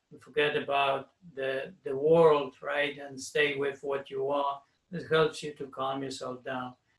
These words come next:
And then, uh, all of it, all of it is important, and all of it has to be fun, right? You have to have fun. You cannot be too serious.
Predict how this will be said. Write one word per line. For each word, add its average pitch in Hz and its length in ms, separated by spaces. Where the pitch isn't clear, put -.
And 202 220
then, 226 300
uh, 196 480
all 220 280
of 180 100
it, 185 380
all 165 180
of 202 160
it 175 240
is 156 160
important, 196 560
and 214 160
all 240 160
of 233 140
it 226 120
has - 280
to 214 80
be 185 160
fun, - 540
right? 165 380
You 185 80
have 190 100
to 185 140
have - 280
fun. 196 300
You 131 60
cannot 180 320
be 175 100
too 170 120
serious. 175 600